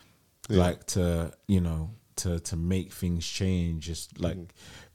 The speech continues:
Speaker 2: people, like, like we saw the, the young gentleman do, like, it's, um, those things are, like, very few and far between in,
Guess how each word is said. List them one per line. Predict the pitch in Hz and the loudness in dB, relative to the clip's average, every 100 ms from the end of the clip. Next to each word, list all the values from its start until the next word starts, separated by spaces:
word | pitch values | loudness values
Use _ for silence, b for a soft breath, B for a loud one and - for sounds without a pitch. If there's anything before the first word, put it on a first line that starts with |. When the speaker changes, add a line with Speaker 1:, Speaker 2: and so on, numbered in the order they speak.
| - | 4
Speaker 2:
people, | 104 104 - 98 92 87 b b b b b _ _ _ _ - | 4 4 2 0 0 -2 b b b b b _ _ _ _ 4
like, | 101 90 - - _ _ _ _ _ _ _ - - | 4 4 -2 -20 _ _ _ _ _ _ _ -10 4
like | 104 101 | 4 4
we | 98 | 0
saw | - 104 98 | 2 4 4
the, | 92 85 | 2 0
the | 98 | 0
young | 90 92 87 | 2 2 2
gentleman | 98 82 85 85 | 0 0 0 -2
do, | 80 101 101 | 2 4 4
like, | 90 85 85 101 | 2 0 -4 -6
it's, | 87 - | -4 0
um, | 90 87 85 82 - b b b | 2 2 0 -4 -8 b b b
those | 92 98 101 | 4 6 4
things | - 101 98 87 | 2 0 2 0
are, | 85 | 0
like, | 85 76 | 0 -2
very | 85 90 | 0 0
few | 85 - 95 | -2 0 0
and | 87 | 0
far | - 87 | 0 -2
between | 85 - 95 95 90 | -2 -6 -2 0 0
in, | 85 82 | -2 -4